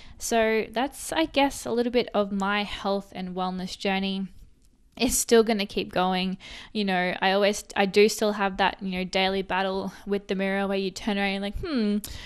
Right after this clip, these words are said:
that cellulite wasn't there the other day," or, "Hmm, I definitely have gained, like, a kilo or two over winter because I can wear a jumper and it's nice and cozy and I don't have to worry about it." Um,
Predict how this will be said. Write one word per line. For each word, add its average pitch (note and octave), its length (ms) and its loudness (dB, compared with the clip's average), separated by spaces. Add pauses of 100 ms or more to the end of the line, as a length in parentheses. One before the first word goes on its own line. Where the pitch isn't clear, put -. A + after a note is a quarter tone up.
(200)
that D4 140 -2
cellulite A3 460 4
wasn't G#3+ 360 0
there A3 240 4
the G#3+ 120 2
other A#3 200 0
day," C4 340 2
or, G#3 200 6 (280)
"Hmm, D#4+ 220 -2
I A3+ 80 2
definitely C4 320 0
have A#3 220 -2
gained, A3+ 340 2
like, G#3+ 160 0
a G3+ 60 -4
kilo G#3 520 0
or F#3 60 -4
two G#3 320 0
over F#3+ 180 -2
winter G#3 340 -4
because G3 320 -2
I F#3 100 2
can F#3 200 -6
wear F#3+ 220 2
a F#3+ 60 0
jumper G3 420 0
and F#3+ 120 0
it's - 160 -12
nice F3+ 300 -6
and F3 100 -6
cozy F#3+ 360 -2
and F3 80 2
I F3 100 -2
don't F#3 200 2
have F3+ 240 -6
to F3+ 80 -2
worry F#3 340 0
about F#3+ 340 2
it." C4+ 200 2 (500)
Um, G#3 420 -2